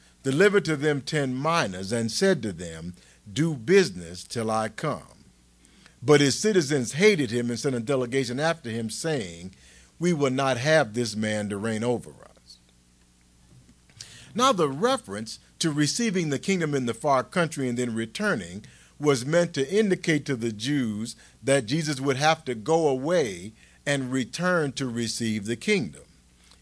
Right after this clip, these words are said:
In point of fact, the far country represents heaven, to which Jesus went to receive the kingdom after he died on the cross.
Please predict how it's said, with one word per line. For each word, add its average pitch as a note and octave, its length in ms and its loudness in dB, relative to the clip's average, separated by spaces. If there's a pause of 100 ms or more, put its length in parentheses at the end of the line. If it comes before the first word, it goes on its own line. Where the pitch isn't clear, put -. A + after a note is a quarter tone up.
In C3 160 2
point A#2+ 300 0
of G2 100 -6
fact, D3+ 520 2 (340)
the B2 100 -4
far C#3 380 2
country A3 420 -2
represents B2 720 -2
heaven, F3 520 -4 (360)
to D3 100 2
which C3 320 2
Jesus C3+ 500 0
went C3 380 0 (300)
to C#3+ 100 -2
receive D#3+ 580 -2
the C3+ 80 -4
kingdom C3 380 -2
after B2+ 300 0
he B2+ 180 -6
died A2+ 340 0
on G#2+ 220 -2
the G2+ 60 -8
cross. - 800 -6